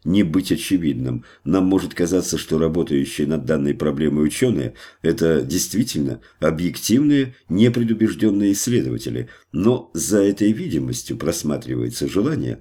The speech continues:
стать лучше других, исследующих эту проблему. Кришнамурти. Стать лучше.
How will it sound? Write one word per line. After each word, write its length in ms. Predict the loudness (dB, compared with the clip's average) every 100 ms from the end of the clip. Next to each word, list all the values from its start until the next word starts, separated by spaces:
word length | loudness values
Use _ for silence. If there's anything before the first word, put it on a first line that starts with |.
| -14 -12
стать 460 | -4 -2 2 0 0
лучше 520 | 2 4 2 0 -2
других, 500 | 0 -2 0 -2 -4 -20 -2
исследующих 840 | 0 0 2 2 2 0 0 -4 -4
эту 180 | -4
проблему. 640 | -2 -2 -2 0 -2 -4 -8 _ _
Кришнамурти. 760 | -4 -2 0 -2 -2 -4 -8 -20 _ _ _ -20 _ _
Стать 460 | -4 -2 2 2 2
лучше. 480 | 0 0 -2 -16